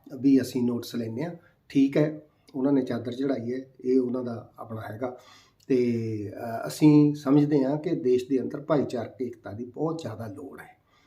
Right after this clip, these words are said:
ਉਹ ਗੱਲੀਂ ਬਾਤੀਂ ਭਾਈਚਾਰਕ ਏਕਤਾ ਦੀ ਗੱਲ ਕਰਦੇ ਆ, ਤੇ ਅੰਦਰੋਂ ਜਿਹੜੇ ਅਮਲ ਨੇ, ਜਿਹੜੀਆਂ ਉਹਨਾਂ ਦੀਆਂ ਸ਼ਸ਼ਕੀਰੀਆਂ ਹੋਈਆਂ ਪੀੜ੍ਹਾਂ ਨੇ, ਉਹ ਭਾਈਚਾਰਕ ਏਕਤਾ ਨੂੰ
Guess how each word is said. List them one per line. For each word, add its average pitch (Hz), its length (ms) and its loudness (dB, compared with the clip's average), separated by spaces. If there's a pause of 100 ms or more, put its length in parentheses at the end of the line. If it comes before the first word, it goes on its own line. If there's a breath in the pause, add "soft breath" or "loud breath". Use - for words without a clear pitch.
(240 soft breath)
ਉਹ 151 80 4
ਗੱਲੀਂ 151 440 2
ਬਾਤੀਂ 165 380 0
ਭਾਈਚਾਰਕ 135 520 0
ਏਕਤਾ 147 300 -2
ਦੀ 147 140 0
ਗੱਲ 135 140 0
ਕਰਦੇ 131 340 -2
ਆ, 147 40 -2
ਤੇ 160 300 -6
ਅੰਦਰੋਂ 147 520 4 (160)
ਜਿਹੜੇ 156 300 -2 (120)
ਅਮਲ 160 220 8
ਨੇ, 156 120 6
ਜਿਹੜੀਆਂ 147 300 2
ਉਹਨਾਂ 156 160 4
ਦੀਆਂ 165 100 0
ਸ਼ਸ਼ਕੀਰੀਆਂ 139 560 0
ਹੋਈਆਂ 135 240 4
ਪੀੜ੍ਹਾਂ 147 340 -2
ਨੇ, 113 200 -6 (400 soft breath)
ਉਹ 139 380 4
ਭਾਈਚਾਰਕ 120 560 -6
ਏਕਤਾ 110 300 -12
ਨੂੰ 151 160 -10